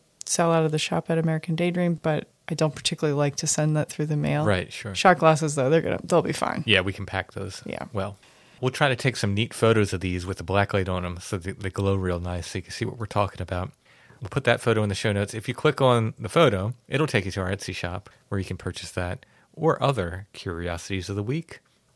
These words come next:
Speaker 2: Also at Etsy, artwork, originals, and prints, copies of my books. Some of my music is there. Strange Familiars t-shirts. We still have some of the High Strangeness tour shirts left.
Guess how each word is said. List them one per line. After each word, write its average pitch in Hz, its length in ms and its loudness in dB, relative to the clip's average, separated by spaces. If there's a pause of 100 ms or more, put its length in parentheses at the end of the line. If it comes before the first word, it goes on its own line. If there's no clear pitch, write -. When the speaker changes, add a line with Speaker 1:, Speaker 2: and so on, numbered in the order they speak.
(120)
Speaker 2:
Also 113 320 4
at 101 80 0
Etsy, 104 480 -4 (540)
artwork, 104 460 0 (340)
originals, 95 800 -4
and 107 240 -2
prints, - 500 -6 (540)
copies 104 320 0
of 90 80 -10
my 92 120 -2
books. - 540 -4 (300)
Some 101 160 -4
of 87 80 -4
my 85 100 -4
music 101 380 -2
is 90 140 -10
there. 87 420 -6 (240)
Strange - 340 -4
Familiars 87 340 -10
t-shirts. - 760 -6 (440)
We - 80 -16
still 117 200 4
have 98 200 2
some 104 220 -2
of 101 80 -4
the 104 300 -2
High 101 180 -2
Strangeness 107 480 -4
tour 110 180 -6
shirts - 340 -10
left. 110 360 -4